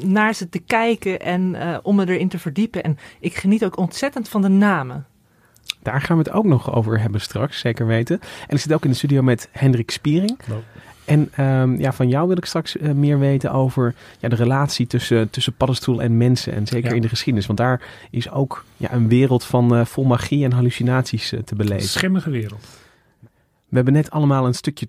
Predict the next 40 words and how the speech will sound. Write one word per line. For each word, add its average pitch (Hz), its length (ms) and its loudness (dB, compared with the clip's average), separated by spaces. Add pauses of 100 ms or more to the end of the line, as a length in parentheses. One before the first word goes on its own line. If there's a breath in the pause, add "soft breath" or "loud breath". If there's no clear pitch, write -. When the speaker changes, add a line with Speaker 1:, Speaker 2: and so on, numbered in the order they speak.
Speaker 2:
truffel 156 380 -2
gegeten. 165 440 -4
Jij 139 140 0
noemde 143 240 2
de 127 100 0
champignons 127 840 0
al, 165 420 0
Gemma, 185 280 -2
dus 160 180 -2 (340)
paddenstoelen 147 400 0
voelen 147 220 2
heel 143 300 4
dichtbij 135 540 0
in 175 100 2
onze 131 160 4
keuken. 175 440 -2 (300 loud breath)
Maar 165 260 -2 (200)
wat 170 180 -6
is 202 120 -2
een 175 220 4 (220)
paddenstoel 185 560 2
eigenlijk 165 300 -2
als 147 180 -4
je 151 60 -6
er 151 200 -4
als 139 140 -2
een 139 160 2
bioloog 151 500 4
naar 101 140 -6
kijkt? - 340 -12
Speaker 1:
Nou, 226 180 -6
een - 120 -8
paddenstoel 302 560 -2
is - 260 -4
een 190 160 2
schimmel. 160 600 -2
En 170 220 -2 (320 soft breath)
niet 202 500 2
alle 220 300 0
schimmels 208 640 -2